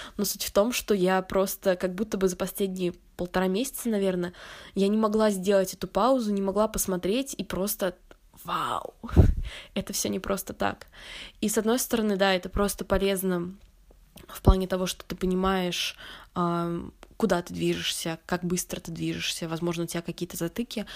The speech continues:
А с другой стороны, это ещё очень ресурсный момент, потому что, ам, очень часто, когда ты просто работаешь и не видишь какого-то выхлопа прямого, очень такого, ну,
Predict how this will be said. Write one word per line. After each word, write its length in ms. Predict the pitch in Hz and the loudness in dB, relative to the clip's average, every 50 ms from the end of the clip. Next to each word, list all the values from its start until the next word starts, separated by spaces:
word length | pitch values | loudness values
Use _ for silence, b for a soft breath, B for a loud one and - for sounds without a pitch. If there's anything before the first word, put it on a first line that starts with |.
| B B B B B B | B B B B B B
А 60 | 196 | -2
с 40 | 180 | -2
другой 300 | 175 185 180 202 240 269 | -2 -2 2 2 2 2
стороны, 340 | - - 247 220 214 202 - | 2 0 0 0 0 0 0
это 180 | 196 190 - 196 | -2 -2 -2 -2
ещё 200 | 190 - - 208 | -2 0 -2 -2
очень 360 | - 190 202 - - 202 190 | -2 -2 0 0 0 0 0
ресурсный 540 | 180 190 - - - 190 180 - - - 185 | -2 -2 -2 -2 0 -2 -2 -2 -2 -2 0
момент, 440 | 180 175 175 170 165 170 185 - - - | 0 0 0 -2 -2 -4 -8 -4 4 6
потому 280 | - - 180 180 180 | 6 6 6 4 -2
что, 440 | 180 - - - 185 180 170 170 - B B B B B B B B - | -2 -4 -4 -4 -4 -4 -4 -6 -8 B B B B B B B B -8
ам, 580 | - 170 170 170 170 170 165 165 165 160 160 - - _ - _ - - _ _ _ _ _ _ _ - _ _ _ _ _ _ _ _ - | -6 -4 -2 0 0 -2 -2 -4 -6 -6 -8 -12 -16 _ -20 _ -20 -20 _ _ _ _ _ _ _ -20 _ _ _ _ _ _ _ _ -6
очень 220 | 196 185 - 196 | -4 -2 -2 0
часто, 420 | 185 - 190 180 180 - - - 175 | 0 0 0 0 -2 -2 -6 -6 -8
когда 260 | - 170 175 170 170 | -6 -4 -2 -2 -2
ты 120 | - - | -2 -4
просто 400 | 175 - 190 190 190 - - - | -2 2 2 2 2 2 0 0
работаешь 600 | 180 175 165 180 180 175 - 165 160 156 - - - | 0 0 2 2 0 0 0 -2 -4 -2 -4 -4 -2
и 60 | - | 0
не 140 | 196 190 190 | 2 2 2
видишь 360 | 185 196 185 165 175 165 - | 0 -2 -2 -2 -2 -2 -2
какого-то 500 | - - 156 - 175 170 165 175 - 175 | -4 -8 -4 -2 0 0 0 0 -2 -2
выхлопа 500 | 165 170 180 175 - 180 170 - - 160 - | 0 0 0 -2 0 -4 -4 0 6 6 10
прямого, 680 | - - 175 180 180 190 233 277 269 240 202 185 175 - | 10 10 8 8 4 4 4 6 6 6 6 4 4 0
очень 320 | - 170 170 - - 170 165 | -2 -2 0 0 -2 -2 -4
такого, 500 | 170 - - 170 165 165 160 160 - - | -6 -4 -4 -4 -2 -2 -4 -4 -6 -4
ну, 220 | - 190 165 147 | -4 -2 -2 -4